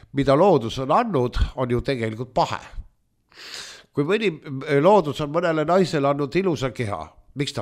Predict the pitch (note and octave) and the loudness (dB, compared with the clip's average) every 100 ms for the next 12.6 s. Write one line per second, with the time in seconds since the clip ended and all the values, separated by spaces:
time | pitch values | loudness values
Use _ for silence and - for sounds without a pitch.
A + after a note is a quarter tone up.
0 | F2+ G2+ - G2 - - E2 F#2+ G#2 B2 | -8 -10 -10 -16 -16 -16 -14 -12 -8 -8
1 | D3+ E3 D#3+ E3+ E3 E3 E3 - - D#3 | -6 -8 -4 -4 -2 -4 -6 -8 -6 -4
2 | D#3+ D#3 D#3 _ _ _ _ - B2+ F3+ | -2 -4 -8 _ _ _ _ -6 0 2
3 | A3 D3 E3+ A3+ C#3 G#2 E2 E2 - - | 2 2 0 -2 -2 -6 -12 -16 -18 -20
4 | _ _ _ _ _ - B2 A2+ D3+ F#3+ | _ _ _ _ _ -8 -6 0 2 2
5 | F#3+ - F#2 G2+ A2 C#3 - - F2+ G2 | 0 -10 -8 -4 -2 -2 -6 -12 -10 -10
6 | G2+ A2 A2+ B2 B2+ C#3 D3+ C#3 C3 A3+ | -10 -12 -14 -12 -10 -8 -6 -6 -4 -4
7 | G3 - - D#2 E2+ - - - - - | -4 -6 -8 -6 -4 -6 -6 -16 -16 -16
8 | - A2 G#2 G#3 D#3+ G3 D#3 E2+ E2 - | -12 -8 0 2 6 6 6 2 -2 -12
9 | - F#2 F#2 A2+ A2+ C3+ - E3+ A2 G#2 | -12 -12 -6 -2 0 0 -2 -4 -2 -2
10 | B2 - - F#2 G2 G2+ F2+ G2+ A2+ C#3 | -4 -8 -12 -8 -6 -6 -6 -2 0 0
11 | C3+ - F#2+ G#2+ G2+ F2 D#2+ D2+ F2+ G2+ | -4 -6 -6 -8 -8 -8 -8 -12 -14 -14
12 | B2+ E3+ - - - - | -10 -10 -10 -14 -12 -12